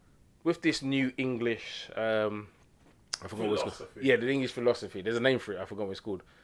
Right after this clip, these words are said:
Speaker 1: But with this
Speaker 2: Identity.
Speaker 1: That's it, yeah, that thing.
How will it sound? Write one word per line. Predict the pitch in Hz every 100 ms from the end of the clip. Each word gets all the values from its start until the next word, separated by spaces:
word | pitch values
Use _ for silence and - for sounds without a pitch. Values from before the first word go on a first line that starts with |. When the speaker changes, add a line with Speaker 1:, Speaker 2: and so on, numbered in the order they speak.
| - -
Speaker 1:
But | 127 113 - _ _ _ -
with | 139 143
this | 151
Speaker 2:
Identity. | 139 131 113 113 98 - -
Speaker 1:
That's | 92 -
it, | 92
yeah, | 87 -
that | 110 95
thing. | 95